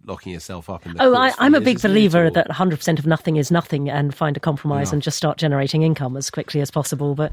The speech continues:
Speaker 1: Well, who knows? I'm sure there's a good lawyer
Speaker 2: Um,
Speaker 1: advising all of them.
Speaker 2: I'm
Speaker 1: But,
Speaker 2: sure
Speaker 1: uh,
Speaker 2: there's a very rich lawyer advising all of them.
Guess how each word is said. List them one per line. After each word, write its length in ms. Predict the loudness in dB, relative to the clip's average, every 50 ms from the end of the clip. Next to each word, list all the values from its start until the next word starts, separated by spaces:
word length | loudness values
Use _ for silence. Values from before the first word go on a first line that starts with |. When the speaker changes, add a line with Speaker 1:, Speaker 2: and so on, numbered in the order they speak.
| -4 -4
Speaker 1:
Well, 80 | -2
who 120 | 0 0 0
knows? 200 | 0 0 0 -2
I'm 80 | -2
sure 160 | 0 0 0
there's 160 | 0 0 -2 -4
a 60 | -4
good 160 | -4 -2 0
lawyer 320 | 2 4 6 6 6 6
Speaker 2:
Um, 40 | 6
Speaker 1:
advising 360 | 6 4 4 4 4 2 2
all 100 | 2 0
of 160 | 0 -2 -4 -8
them. 120 | -12 -16 -16 -14 -4 0
Speaker 2:
I'm 140 | 2 2
Speaker 1:
But, 60 | 4 4
Speaker 2:
sure 100 | 2 2
Speaker 1:
uh, 20 |
Speaker 2:
there's 100 | 2 2
a 60 | 2
very 160 | 2 2 2
rich 200 | 2 0 -2 2
lawyer 240 | 2 2 2 4 2
advising 400 | 0 0 0 -2 -2 0 -2 -4
all 120 | -4 -4 -4
of 80 | -4
them. 100 | -4 -6